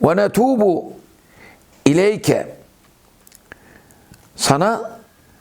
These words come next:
tevbe ederiz. "Ve netevekkelu aleyke." Ve sana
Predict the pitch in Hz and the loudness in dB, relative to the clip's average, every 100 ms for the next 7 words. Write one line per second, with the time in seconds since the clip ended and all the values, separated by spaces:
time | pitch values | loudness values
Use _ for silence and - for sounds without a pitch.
0 | - 123 123 151 220 143 123 - - - | -4 -2 0 2 2 0 -2 -4 -6 -8
1 | - _ _ _ _ _ _ - - - | -10 _ _ _ _ _ _ -20 -20 -20
2 | - - - - 151 180 190 202 247 - | -20 -20 -6 -2 0 0 0 0 0 0
3 | 202 180 139 151 175 226 - 147 - - | 0 2 0 0 0 -2 0 -2 -2 -8
4 | - _ _ _ _ _ _ _ - - | -20 _ _ _ _ _ _ _ -20 -20
5 | - - 147 175 165 196 | -4 0 2 0 0 -2